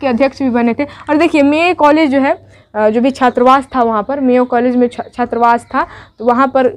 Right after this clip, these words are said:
ये एक तरह से controller थे, नि-, नियंत्रक थे, ठीक, नियंत्रण रखते थे सब चीज़ पर, ठीक, मेयो कॉलेज में। और उन्नीस सौ सोलह में ये संस्कृत विभाग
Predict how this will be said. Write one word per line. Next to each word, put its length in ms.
ये 160
एक 220
तरह 100
से 140
controller 640
थे, 160
नि-, 360
नियंत्रक 600
थे, 120
ठीक, 280
नियंत्रण 640
रखते 240
थे 140
सब 200
चीज़ 220
पर, 200
ठीक, 180
मेयो 260
कॉलेज 340
में। 160
और 100
उन्नीस 240
सौ 80
सोलह 300
में 100
ये 100
संस्कृत 540
विभाग 320